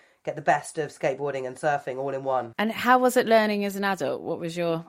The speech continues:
Speaker 2: experience there like?
Speaker 1: I put really soft wheels on my skateboard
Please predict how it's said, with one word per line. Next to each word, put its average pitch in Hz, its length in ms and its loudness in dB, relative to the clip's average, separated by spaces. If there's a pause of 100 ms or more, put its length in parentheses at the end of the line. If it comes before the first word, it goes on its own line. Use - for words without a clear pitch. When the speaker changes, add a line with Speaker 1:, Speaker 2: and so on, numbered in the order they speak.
(140)
Speaker 2:
experience 165 680 -6
there 165 200 -4
like? 135 240 -4
Speaker 1:
I 202 160 4
put - 380 2
really 226 300 -2
soft - 520 2
wheels 160 720 0
on 156 100 2
my 156 80 6
skateboard 160 580 2